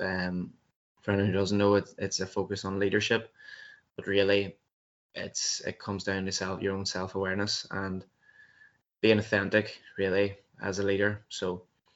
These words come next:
a, a fantastic program, and, and how the program is run is, is top notch. It's very different from any other course that,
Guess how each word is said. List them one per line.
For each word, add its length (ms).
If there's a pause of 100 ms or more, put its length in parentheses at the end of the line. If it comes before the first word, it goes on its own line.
(480)
a, 120
a 180
fantastic 640
program, 600 (100)
and, 540 (240)
and 160
how 140
the 140
program 540
is 380
run 380 (420)
is, 580
is 220
top 280
notch. 520
It's 360 (200)
very 220
different 280
from 120
any 140
other 200
course 400 (1040)
that, 420